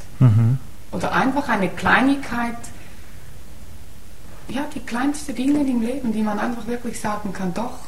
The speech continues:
Speaker 2: es hat sich gelohnt.
Speaker 1: Mhm. Es konnte Freude empfangen werden oder
Speaker 2: Ja.
Speaker 1: weitergegeben werden.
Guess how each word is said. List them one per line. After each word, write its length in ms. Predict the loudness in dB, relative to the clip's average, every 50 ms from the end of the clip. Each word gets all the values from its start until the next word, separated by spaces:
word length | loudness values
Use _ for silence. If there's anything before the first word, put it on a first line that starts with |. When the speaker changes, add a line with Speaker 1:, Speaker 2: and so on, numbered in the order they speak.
| -8 -8 -8 -8 -8 -8 -8 -8 -8 -8 -4
Speaker 2:
es 200 | -4 -4 -2 2
hat 200 | 2 2 2 2
sich 220 | 0 -2 -2 0 0
gelohnt. 640 | 2 2 4 4 4 4 2 2 0 -4 0 6 8
Speaker 1:
Mhm. 380 | 8 10 10 8 8 6 4 4 -2 -4 -2
Es 140 | -2 -2 0
konnte 640 | 6 8 8 8 8 6 4 4 6 6 6 2 2
Freude 380 | 2 4 6 6 6 4 2
empfangen 760 | 0 2 0 0 0 -2 -4 -6 0 4 6 6 8 8 6 6
werden 300 | 6 6 6 6 6 6
oder 200 | 6 6 6 8
Speaker 2:
Ja. 60 | 8
Speaker 1:
weitergegeben 520 | 8 8 8 6 6 8 6 6 6 6 6
werden. 260 | 4 4 4 2 0